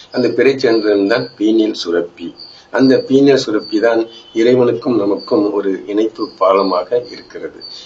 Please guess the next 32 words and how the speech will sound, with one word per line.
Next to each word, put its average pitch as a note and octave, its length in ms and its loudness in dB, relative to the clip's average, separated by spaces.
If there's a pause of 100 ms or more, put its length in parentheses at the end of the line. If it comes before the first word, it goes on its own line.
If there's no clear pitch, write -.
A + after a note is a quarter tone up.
அந்த A#2 180 0
இணைப்பு C3 360 0
பாலமாக A#2 540 0
இருக்கக்கூடிய G2 880 -8
நிலையிலே, F2 580 -2 (400)
அந்த G#2+ 180 0
இணைப்பு C3 360 2
பாலம் B2 320 2
இயங்க A2 240 2
வேண்டும் G2 360 0
என்றால் G2 260 0
வெப்பம் G2 400 -2
தேவை. F2+ 300 -6 (300)
அதுதான் G#2 380 -4
கொழுந்து. G#2 420 -2 (380)
அந்த A2 200 -2
கொழுந்து B2 420 2
வெப்பம் A2+ 360 -2
தேவை G2+ 240 2
என்றால் F#2+ 420 -4 (220)
அதற்கு A2 360 -2
வெப்பம் B2+ 500 0
தரப்பட G2 460 -2
வேண்டும். F2+ 380 -12 (320)
வெப்பம் C3 320 0
எப்படி A#2 300 -4
தருவது? G#2 640 0 (280)
வெப்பம் G2 420 0
தருவதற்கு G2+ 800 -2
நமது G#2+ 260 0
நாசி G2 300 -2
இருக்கிறது. E2+ 580 -8